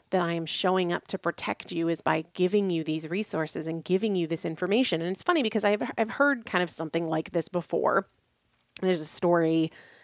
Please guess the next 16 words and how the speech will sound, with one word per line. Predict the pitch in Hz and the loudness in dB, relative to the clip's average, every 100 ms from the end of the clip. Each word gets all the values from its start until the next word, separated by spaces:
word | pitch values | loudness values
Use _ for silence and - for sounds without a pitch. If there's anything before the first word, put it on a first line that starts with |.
| - _ | -20 _
I'll | - | 0
probably | 180 156 | 2 0
botch | 156 196 - | -2 -4 -2
it, | 156 - | -2 4
but | 185 | 4
off | 180 | 4
the | |
top | 196 175 | 0 0
of | 160 | 0
my | 156 | 0
head, | 175 160 | 2 0
it's | - | 0
like, | 160 - - - - _ _ - | -4 -6 -16 -20 -20 _ _ -2
there's | 185 | 0
this | 180 165 | 0 2
guy | 180 165 165 160 | 4 4 4 4